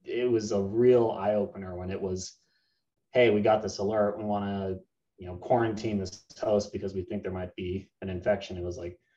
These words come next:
"Well, you gotta go here and open this ticket and route it to this team and then call." And it was, it was a lot of understanding what kind of processes are in place and how you kind of work with the system, even as a outside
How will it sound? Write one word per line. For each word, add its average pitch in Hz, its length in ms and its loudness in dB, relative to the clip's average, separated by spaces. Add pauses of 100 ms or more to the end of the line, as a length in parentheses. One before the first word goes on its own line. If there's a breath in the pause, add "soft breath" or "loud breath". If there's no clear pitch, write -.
(160)
"Well, 98 100 0
you 95 60 0
gotta 95 160 0
go 87 120 -2
here 117 460 6
and 98 140 -4
open 95 200 -6
this 110 180 -2
ticket 107 360 -4
and 95 140 -6
route 95 180 -2
it - 100 -8
to - 100 -20
this 107 200 -2
team 113 260 -4
and 92 100 -2
then 87 120 -8
call." 104 300 4
And 101 120 2
it 98 40 -2
was, 95 320 -6 (380)
it 104 100 -4
was 104 140 2
a 101 40 2
lot 107 220 4
of 101 80 0
understanding 98 800 -4 (420)
what 90 240 -8
kind 95 180 -4
of 90 80 -8
processes 98 680 -2
are 87 160 -6
in 87 60 -8
place 95 360 -6
and 87 120 -10
how 95 180 -8
you 92 440 -6 (220)
kind 101 180 -10
of 90 40 -2
work 101 260 0
with 101 180 -4
the - 80 -10
system, 95 480 -8
even 98 220 -6
as 90 180 -10
a 90 240 -6 (1080)
outside 107 460 0